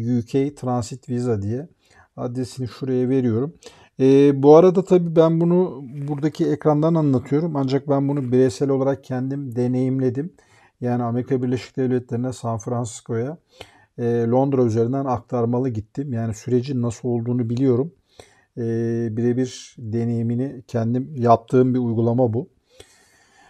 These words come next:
Evet arkadaşlar şimdi gov nokta U K'ye girdiğimiz zaman bakın "Visa to pass through the U K in transit" diyor. Şimdi, e, İngiltere bu işi ikiye ayırıyor.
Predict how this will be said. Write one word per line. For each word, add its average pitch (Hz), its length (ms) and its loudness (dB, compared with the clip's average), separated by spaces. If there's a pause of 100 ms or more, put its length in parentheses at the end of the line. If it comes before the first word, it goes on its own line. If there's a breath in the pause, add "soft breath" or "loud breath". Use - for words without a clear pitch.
(240 soft breath)
Evet 190 220 4
arkadaşlar 190 500 6
şimdi 185 240 0
gov 170 240 6
nokta 185 260 4
U 185 140 4
K'ye 190 240 6
girdiğimiz 180 460 2
zaman 151 260 0
bakın 156 400 -2
"Visa 147 220 0
to 135 80 -8
pass 147 320 -4
through 143 340 -4
the 131 180 2
U 123 40 -2
K 151 160 -4
in 151 200 -4
transit" 131 560 -4 (140)
diyor. 120 380 -2 (320)
Şimdi, 156 280 -8
e, 135 1120 -4
İngiltere 160 560 0
bu 147 140 2
işi 147 240 -8
ikiye 151 300 -6
ayırıyor. 127 480 -2